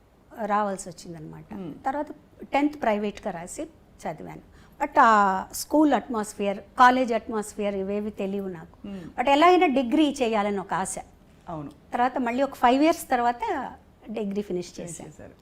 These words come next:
Speaker 2: శైలజ గారు, మిమ్మల్ని ఎప్పుడు చూసినా అప్పటి నుంచి ఇప్పటిదాకా, ఆ, మీరు పాటలు పాడిన తీరు, ఇప్పుడు లాస్ట్ ఇంటర్వ్యూ మనం చేసినప్పుడు చాలా పద్ధతైన పెంపకం కొట్టొచ్చినట్టు కనిపిస్తుంది.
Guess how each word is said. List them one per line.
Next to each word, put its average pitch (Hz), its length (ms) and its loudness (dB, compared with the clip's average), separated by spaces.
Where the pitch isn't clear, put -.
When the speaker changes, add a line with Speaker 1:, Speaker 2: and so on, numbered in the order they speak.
Speaker 2:
శైలజ 240 180 -2
గారు, 294 140 0
మిమ్మల్ని 247 300 -2
ఎప్పుడు 277 240 -4
చూసినా 285 320 -2
అప్పటి 240 400 -2
నుంచి 254 160 -4
ఇప్పటిదాకా, 196 640 -6
ఆ, 170 340 -10
మీరు 185 240 -10
పాటలు 190 260 -2
పాడిన 180 280 -4
తీరు, 180 460 -8
ఇప్పుడు 226 420 -4
లాస్ట్ 190 300 0
ఇంటర్వ్యూ 214 260 -2
మనం 185 240 -4
చేసినప్పుడు 170 440 -10
చాలా 208 260 -6
పద్ధతైన 233 600 -6
పెంపకం 196 440 -10
కొట్టొచ్చినట్టు 202 580 -10
కనిపిస్తుంది. - 520 -16